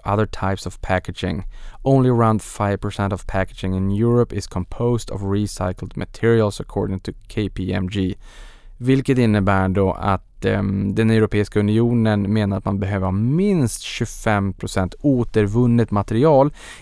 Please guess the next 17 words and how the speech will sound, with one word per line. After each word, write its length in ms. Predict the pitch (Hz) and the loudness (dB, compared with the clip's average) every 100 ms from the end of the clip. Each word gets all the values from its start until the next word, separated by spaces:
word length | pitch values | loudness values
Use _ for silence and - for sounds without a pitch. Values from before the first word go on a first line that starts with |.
| - | -2
i 260 | 151 139 127 | 2 4 2
pet-flaskor, 1080 | - 120 - - 104 - - - 104 104 98 - - - - | 2 -2 -4 -2 -2 -2 -8 0 2 2 -2 -8 -10 -8 -2
eh, 680 | 101 110 98 87 113 92 95 | -2 -2 -6 -6 -4 -4 -4
som 160 | 98 - - | -6 -8 -18
de 340 | - - 107 92 | -18 -2 0 0
pet-flaskor 460 | 92 - 95 - | -4 -4 -4 -2
man 120 | 95 | -2
använder 380 | 95 98 98 95 | -2 -4 -4 -6
till 180 | - - | -8 -12
för, 300 | - 92 98 - - - - | -4 -4 -4 -12 -18 -18 -18
ehm, 540 | - - - - - | -16 -12 -12 -14 -16
för, 320 | - 98 95 95 | -8 -4 -2 -2
eh, 420 | 95 - 65 87 | -4 -8 -8 -6
drycker 580 | 110 117 104 - - 107 | 0 0 0 -4 0 0
så 100 | 90 | 0
att 80 | |
säga. 340 | - 85 - | -2 -2 -2